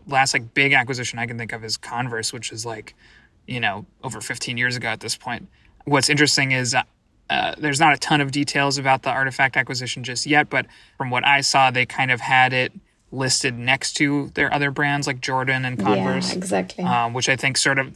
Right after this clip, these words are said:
Speaker 1: suggests that it's not just gonna get absorbed into Nike as a whole, but that it'll sort of continue to be its own thing and, like, part of the Nike family, which it, on its own is just interesting that they view it sort of with a parody to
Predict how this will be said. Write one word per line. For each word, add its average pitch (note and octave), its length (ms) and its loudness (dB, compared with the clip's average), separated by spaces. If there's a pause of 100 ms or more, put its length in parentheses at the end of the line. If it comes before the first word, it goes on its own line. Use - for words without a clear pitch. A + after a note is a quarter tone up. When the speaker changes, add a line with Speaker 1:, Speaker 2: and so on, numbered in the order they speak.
Speaker 1:
suggests B2+ 560 2
that A#2+ 280 4 (300)
it's - 220 -2
not C3+ 180 4
just C3+ 220 -2
gonna C3 140 0
get B2+ 160 0
absorbed B2 500 -4
into B2 180 -8
Nike A#2+ 340 -4
as A#2 140 -4
a A#2+ 60 -4
whole, D3+ 200 -2
but C#3+ 140 -4
that A#2 160 -2
it'll A#2 200 -8
sort A#2 220 -6
of A2+ 100 -16
continue D3 360 0
to C3+ 80 2
be C3 160 0
its B2 160 -2
own A#2+ 160 -6
thing A#2 320 -10 (260)
and, B2+ 140 -6
like, A2 220 -10
part A#2 260 -4
of A2 140 -8
the A#2+ 100 -10
Nike A2+ 360 -6
family, A#2 480 -10 (280)
which - 180 0
it, D#3+ 140 4
on D3+ 140 4
its C3+ 160 0
own C#3 160 4
is A#2 160 -2
just - 240 -2
interesting B2+ 380 -4
that A2+ 120 -4
they A#2+ 140 -6
view A#2 240 -6
it A#2 100 -4
sort A#2+ 220 -4
of A2 180 -6 (500)
with B2+ 200 -6
a A#2+ 80 -6
parody C3 720 0
to B2+ 560 -2